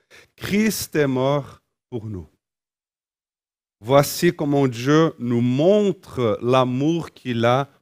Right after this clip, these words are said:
pour nous. Dans une autre traduction que je préfère,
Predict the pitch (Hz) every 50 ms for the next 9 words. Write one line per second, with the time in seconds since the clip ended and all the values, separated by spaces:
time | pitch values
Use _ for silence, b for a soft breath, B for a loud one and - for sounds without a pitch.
0 | _ _ _ 131 120 107 113 107 104 101 90 b b b b b b _ 156 185
1 | 190 220 214 214 233 - 214 202 - - 185 170 151 147 - - - - 160 156
2 | - 127 113 123 110 - _ 120 110 - - 123 135 156 147 120 101 - - _